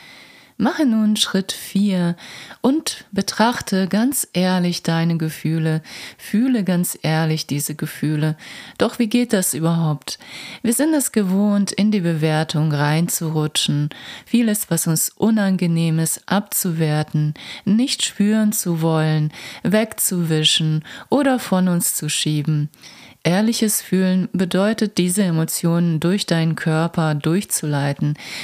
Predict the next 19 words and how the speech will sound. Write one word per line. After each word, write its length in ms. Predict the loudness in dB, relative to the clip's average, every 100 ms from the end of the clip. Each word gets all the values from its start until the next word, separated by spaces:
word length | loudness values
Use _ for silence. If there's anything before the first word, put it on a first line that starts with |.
| -6
denn 340 | 0 2 2 4
nur 320 | 2 2 2
über 220 | 2 2
deinen 280 | 2 2 0
Körper 500 | 0 0 0 2 0
kannst 380 | 0 0 0 -2
du 40 |
diese 440 | -2 0 0 -2 0
Emotionen 800 | 0 0 -2 -2 0 2 2 0
erlösen. 760 | 0 0 0 0 0 0 -2 -6 -14 -16 -18 -4
Das 280 | -2 0 0
heißt, 420 | 2 2 -2 -6 -14 -20 -4
diese 340 | 0 2 2
Emotionen 840 | 2 2 0 -2 0 2 2 0 0
kommen 360 | 0 2 2
nicht 280 | 2 -2 0
immer 340 | 2 2 2
wieder 420 | 0 0 2 2 0
hoch. 320 | 0 -2